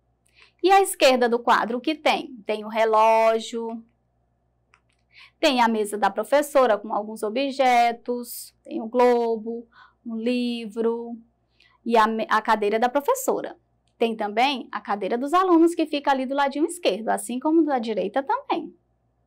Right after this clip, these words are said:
Certo? Crianças, a nossa aula de hoje chegou ao fim. Gostaram da nossa aula sobre localização?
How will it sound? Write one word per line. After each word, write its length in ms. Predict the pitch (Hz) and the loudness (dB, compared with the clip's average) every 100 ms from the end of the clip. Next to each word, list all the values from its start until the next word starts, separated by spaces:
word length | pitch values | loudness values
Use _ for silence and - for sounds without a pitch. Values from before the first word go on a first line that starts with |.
| _ | _
Certo? 560 | - - 220 185 202 381 466 - _ _ _ _ _ _ _ _ _ _ _ _ _ _ _ _ _ _ _ _ _ _ - _ - _ _ | -20 -6 -2 -2 -4 -4 -4 -6 _ _ _ _ _ _ _ _ _ _ _ _ _ _ _ _ _ _ _ _ _ _ -20 _ -20 _ _
Crianças, 800 | 247 247 247 208 - - - - _ _ _ | 0 2 2 0 -4 -10 -10 -14 _ _ _
a 180 | 349 339 | 4 6
nossa 380 | 269 262 254 247 220 | 6 4 4 2 2
aula 260 | 240 226 214 | 2 2 -2
de 220 | - 196 | -2 2
hoje 240 | 262 262 | 2 2
chegou 320 | 254 262 233 | 0 0 2
ao 140 | 226 440 | 4 2
fim. 340 | - - - - _ _ | 0 -8 -10 -18 _ _
Gostaram 560 | 247 190 - 226 254 294 | -4 -4 2 4 6 6
da 120 | 247 | 4
nossa 280 | 226 220 226 | 4 0 2
aula 260 | 208 247 262 | 6 6 4
sobre 380 | 254 226 208 | 0 0 0
localização? 1080 | 220 240 349 330 254 226 202 - 302 - - | 2 6 6 6 2 2 -2 2 4 4 -2